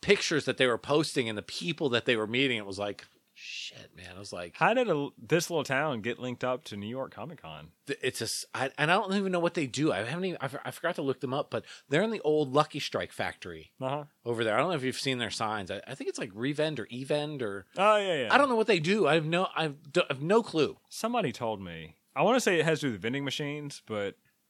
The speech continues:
Speaker 1: Oh,
Speaker 2: I don't
Speaker 1: okay.
Speaker 2: remember anymore. Somebody told me what they did. I just
Speaker 1: Yeah, but that's
Speaker 2: it wasn't important at the
Speaker 1: they're,
Speaker 2: time.
Speaker 1: they're there for the week. So,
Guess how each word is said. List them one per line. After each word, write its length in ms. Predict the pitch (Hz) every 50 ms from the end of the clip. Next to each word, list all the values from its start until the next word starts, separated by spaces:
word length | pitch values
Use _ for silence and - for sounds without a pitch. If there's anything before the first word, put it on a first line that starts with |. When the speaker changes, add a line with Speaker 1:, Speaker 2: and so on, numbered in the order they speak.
| _ - - _
Speaker 1:
Oh, 140 | 101 107 110
Speaker 2:
I 40 |
don't 100 | 123 127
Speaker 1:
okay. 80 | 127 120
Speaker 2:
remember 220 | 113 117 113 110
anymore. 360 | 101 90 87 87 87 87 87 87 - -
Somebody 320 | - - 226 277 262 170
told 200 | - 131 139 165
me 80 | 156 110
what 140 | 101 101 92
they 100 | 90 90
did. 320 | 87 104 107 98 87 78
I 80 | 90 95
just 360 | 90 92 92 - - - - _ _ _ -
Speaker 1:
Yeah, 180 | 113 131 135
but 140 | 110 - -
that's 180 | 120 113 113 117
Speaker 2:
it 40 |
wasn't 220 | 117 127 120 113 107
important 300 | 101 - - 113 101 92
at 40 | 107
the 40 | 107
Speaker 1:
they're, 100 | 113 -
Speaker 2:
time. 80 | 90 92
Speaker 1:
they're 200 | 117 117 127 135
there 180 | 143 147 151
for 120 | - - 147
the 80 | 135
week. 340 | 127 131 156 180 135 - -
So, 380 | - - 110 95 90 87 82